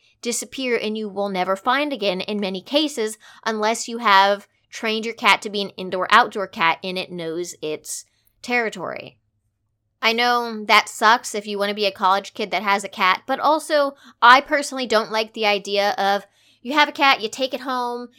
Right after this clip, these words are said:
and then you go back to school, you take it home, you go back to school. Or if you get busy and then you end up dumping your cat on your parents,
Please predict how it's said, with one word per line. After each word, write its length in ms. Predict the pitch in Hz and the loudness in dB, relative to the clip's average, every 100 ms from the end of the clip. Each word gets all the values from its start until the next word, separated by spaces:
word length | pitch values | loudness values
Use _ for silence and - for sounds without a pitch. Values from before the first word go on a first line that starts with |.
| 254 | -14
and 120 | 220 | -8
then 100 | 220 | -6
you 60 | 233 | -2
go 100 | 233 | 0
back 220 | 233 233 | 0 -2
to 40 | |
school, 280 | 220 - 220 | -8 -6 -4
you 100 | 214 | -4
take 240 | - 254 254 | -8 -8 -6
it 80 | |
home, 300 | 240 240 226 | -8 -8 -10
you 80 | 226 | -10
go 240 | 214 214 214 | -2 -2 0
back 260 | 214 214 | -2 -2
to 60 | - | -4
school. 360 | - 226 214 | -12 -6 -4
Or 140 | 220 269 | -2 -4
if 100 | 277 | -6
you 80 | 285 | -8
get 200 | 294 294 | -8 -4
busy 360 | 269 254 233 | -6 -4 -6
and 120 | 220 | -6
then 100 | 226 | -6
you 100 | 226 - | -8 -8
end 200 | 226 240 | -8 -6
up 240 | 247 208 | -8 -6
dumping 400 | 190 196 214 269 | -4 -4 -4 -12
your 120 | 247 | -12
cat 340 | 226 226 233 240 | -12 -4 -2 -2
on 220 | 220 202 | -6 -6
your 120 | 208 | -6
parents, 600 | 202 226 262 214 262 - | -6 -2 0 0 -4 -14